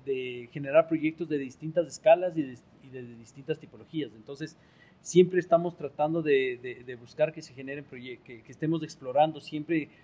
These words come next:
con distintas escalas, distintas tipologías. Entonces, eh, por ejemplo, a nivel de, de, de, de tipología de industria, hicimos Mi Cuna, ¿no? Eh, hicimos un proyecto súper interesante que se llamaba Gastrópolis, que era un proyecto más pequeño,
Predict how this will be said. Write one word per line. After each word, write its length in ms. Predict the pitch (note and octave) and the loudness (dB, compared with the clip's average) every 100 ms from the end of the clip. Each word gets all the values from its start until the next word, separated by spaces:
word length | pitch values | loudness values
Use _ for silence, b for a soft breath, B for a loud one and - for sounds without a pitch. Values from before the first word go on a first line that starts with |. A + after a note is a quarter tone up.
| B | B
con 100 | C#3+ | -12
distintas 380 | C3+ - D3+ D3 | -12 -12 -8 -8
escalas, 480 | C3 - D3+ D3+ B2+ | -6 4 4 4 -4
distintas 340 | A#2+ C#3+ C#3+ | -14 -14 -12
tipologías. 560 | C#3+ C3 B2+ E3+ E3 D#3 | -14 -20 -16 2 4 4
Entonces, 400 | B2 C#3+ D3+ - b b b b - | -8 -12 -12 -12 b b b b 6
eh, 500 | C#3+ C3+ C3 C3 B2+ _ _ _ | 6 6 2 -6 -10 _ _ _
por 100 | D#3 | -6
ejemplo, 600 | C#3 E3 D#3 D3+ C#3+ C#3 | 0 -2 0 0 0 2
a 60 | C3+ | 0
nivel 280 | C#3+ C#3 D3 | -2 -4 -4
de, 760 | D3 C#3+ C3+ B2+ B2+ B2 B2 B2 | -2 -2 -2 -4 -6 -6 -8 -8
de, 440 | B2+ B2 A#2 A2+ G#2+ A2 - C3+ | -10 -10 -12 -16 -20 -20 -20 -16
de, 100 | C3+ _ B2+ | -16 _ -20
de 440 | B2 A#2+ A#2 A2+ A2 | -14 -12 -12 -16 -18
tipología 400 | D3 C#3+ C3+ - | -14 -14 -4 2
de 80 | D3+ | 2
industria, 580 | D3 E3 E3 E3 D3+ C#3+ | 4 0 0 4 4 4
hicimos 380 | C#3 - D3 C#3+ | 0 -10 -10 -10
Mi 100 | C#3+ | -10
Cuna, 340 | F#3 F#3 D#3+ | -2 0 0
¿no? 320 | C#3+ D#3+ D#3+ - b b _ | -4 -6 -8 -12 b b _
Eh, 640 | C#3 C3+ C3 B2+ A#2+ B2 C3+ | 2 2 2 -6 -12 -16 -18
hicimos 320 | - D#3 D3 | -2 -2 0
un 60 | D#3 | -4
proyecto 720 | D#3 C#3 D3 D3+ D#3+ D3 C3+ B2 | -6 -4 -4 0 0 0 -6 -10
súper 260 | C#3+ D#3 | -14 -10
interesante 540 | C#3+ C#3 B2+ D3 C#3+ - | -10 -10 -10 -10 -10 -14
que 60 | |
se 100 | - | -12
llamaba 240 | C#3 C#3 C3 | -8 -6 -6
Gastrópolis, 560 | B2 - E3 D#3 C3+ | -6 0 0 0 -10
que 80 | D3+ | -8
era 80 | C#3+ | -8
un 60 | |
proyecto 300 | C#3 C3+ C#3 C#3 | -8 -14 -12 -12
más 140 | C#3 | -12
pequeño, 460 | C#3+ D3 D3+ D3 | -14 -8 -6 -6